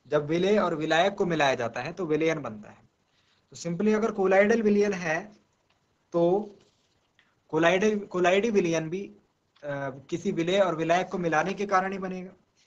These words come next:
लेकिन आपको एक बात ध्यान रखनी है, यहाँ पर जो विलेय है और विलायक है उनको हम कुछ और कहते हैं, मतलब उनको विलेय विलायक ना कह करके उनको हम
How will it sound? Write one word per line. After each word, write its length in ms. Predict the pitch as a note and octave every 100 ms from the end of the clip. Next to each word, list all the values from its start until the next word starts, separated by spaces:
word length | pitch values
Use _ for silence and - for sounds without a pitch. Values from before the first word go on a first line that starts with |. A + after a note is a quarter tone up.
| _ _ _ _
लेकिन 240 | F3 G#3+ A3+
आपको 280 | G#3 G#3 C4+
एक 100 | A3
बात 140 | B3
ध्यान 280 | G3+ F#3+ F#3+
रखनी 260 | F3+ F3
है, 160 | D#3 E3+
यहाँ 180 | F3+ F3
पर 140 | G3+
जो 120 | G#3 G3+
विलेय 360 | F3 F3 G#3+
है 220 | G#3 F3
और 140 | F3+ D#3+
विलायक 440 | D#3+ D#3 E3+ G#3
है 160 | F#3+ F3
उनको 340 | F3+ F3 G#3
हम 180 | F#3 G3+
कुछ 180 | G3 -
और 200 | D3 C#3+
कहते 280 | A#2 G#2+ A2
हैं, 80 |
मतलब 280 | A#2+ D3+ D#3
उनको 220 | D3+ D3+
विलेय 320 | D#3+ D3 E3 F#3+
विलायक 400 | E3+ D3 C#3+ C#3
ना 100 | B2
कह 180 | A#2+
करके 420 | A2+ A2+ B2 D3 A#3 - _ _ _ _ _
उनको 300 | D3 D3+ F3+
हम 300 | D#3+ E3 -